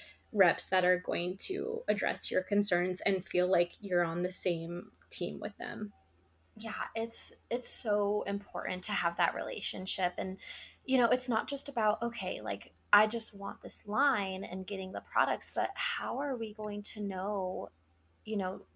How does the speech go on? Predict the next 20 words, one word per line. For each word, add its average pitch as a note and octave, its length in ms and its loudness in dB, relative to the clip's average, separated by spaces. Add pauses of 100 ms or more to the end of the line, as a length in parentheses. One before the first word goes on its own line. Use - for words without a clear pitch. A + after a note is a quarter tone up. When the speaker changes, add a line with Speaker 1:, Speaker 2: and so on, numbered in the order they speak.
Speaker 2:
the G#3+ 80 -10
specific A3 560 -6
formulation G3+ 840 -4
of F#3 180 -4 (280)
our F#3+ 360 -4
skincare C4+ 440 0
line? - 320 -6 (440)
We D4 80 -4
have B3 300 0
to D#4 440 0 (800)
be A#3+ 320 0 (260)
knowledgeable G3 840 -2
in G#3 260 0
those F#3 260 -2
things. G3+ 240 -4
We G3+ 80 -12
can't A#3 240 -12
just G3+ 220 -8
carry A3 480 -6
something G3 640 -8